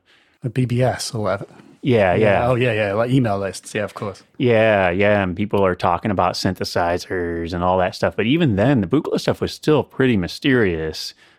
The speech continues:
Speaker 2: Um, you know, the weird thing was the company was still operational in some shape or form <laughs> through all of this, uh, or maybe not through all of it, but, you know, like, uh,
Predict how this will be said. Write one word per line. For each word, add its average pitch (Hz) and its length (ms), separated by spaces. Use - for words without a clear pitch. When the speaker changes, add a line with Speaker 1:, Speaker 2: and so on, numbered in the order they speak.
Speaker 2:
Um, 87 500
you 123 120
know, 123 180
the 127 120
weird 196 280
thing 104 160
was 135 220
the 104 80
company - 400
was 87 160
still 95 480
operational 113 840
in 107 160
some 143 440
shape - 280
or 104 60
form 95 560
<laughs> - 160
through 98 220
all 131 260
of 92 60
this, 90 480
uh, 87 440
or - 80
maybe 143 100
not 107 160
through 101 120
all 104 180
of 95 80
it, - 160
but, 101 240
you 123 80
know, 104 120
like, 92 280
uh, 87 320